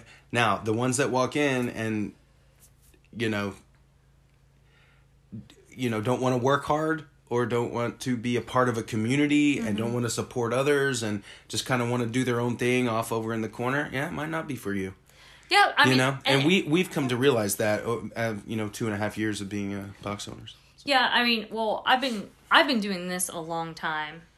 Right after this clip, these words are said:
Speaker 2: I've been doing this since oh six. And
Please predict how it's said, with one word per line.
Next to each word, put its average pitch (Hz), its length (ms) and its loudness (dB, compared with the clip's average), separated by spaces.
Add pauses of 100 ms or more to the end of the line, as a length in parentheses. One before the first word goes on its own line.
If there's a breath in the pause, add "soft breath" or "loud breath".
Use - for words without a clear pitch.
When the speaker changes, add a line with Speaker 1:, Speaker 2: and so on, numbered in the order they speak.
(220)
Speaker 2:
I've 208 160 2
been 220 140 -2
doing 202 260 -4
this 185 180 -8
since 170 400 -8
oh 175 140 -8
six. - 600 -10 (300)
And 170 580 -4